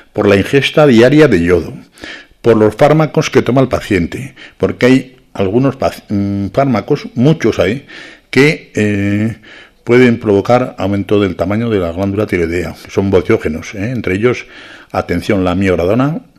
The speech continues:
que lo utilizan muchos pacientes que tienen problemas cardiológicos, la fenitoína, el carba-, la carbamazepina,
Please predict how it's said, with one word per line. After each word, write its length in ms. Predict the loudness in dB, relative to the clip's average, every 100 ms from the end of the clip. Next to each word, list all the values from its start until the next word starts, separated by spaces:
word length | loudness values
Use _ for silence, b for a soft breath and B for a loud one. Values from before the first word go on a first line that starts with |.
| B B B B B _
que 80 | -8
lo 100 | -6
utilizan 480 | -6 -4 -2 -2 -2
muchos 540 | -4 -2 0 0 -4
pacientes 640 | -2 -4 0 0 0 -4 -6
que 100 | -4
tienen 220 | -4 -4
problemas 320 | -4 -2 -4
cardiológicos, 800 | -4 -4 -2 -2 -4 -6 -8 -10 B B B B B _
la 160 | -4 -2
fenitoína, 920 | 0 -2 0 0 2 2 0 -4 -12 _ _
el 200 | -2 -2
carba-, 440 | -4 -6 -6 -6
la 140 | -2 -2
carbamazepina, 1500 | -2 -4 -4 -8 -8 -6 -4 -6 -8 -8 -4 0 2 2 0